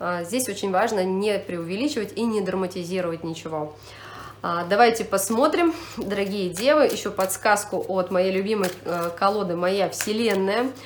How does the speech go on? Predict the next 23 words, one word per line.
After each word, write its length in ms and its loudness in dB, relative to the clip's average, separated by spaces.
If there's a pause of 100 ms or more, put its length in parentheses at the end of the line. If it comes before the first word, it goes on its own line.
(280)
которая, 640 2
э, 400 0
даст 220 0
нам 140 -2
подсказку 500 0
от 80 -4
наших 300 -2
ангелов-хранителей 1120 -2
через, 520 -4
э, 300 -4 (500)
звёзды 580 -2
и 20 -2
планеты. 680 2 (680)
А, 260 0 (1400)
колода 320 2
очень 340 -2
интересная 560 2
сама 260 -2
по 120 -4
себе. 420 4 (220)
Э, 400 -6
дорогие, 480 -2 (680)
э, 220 -6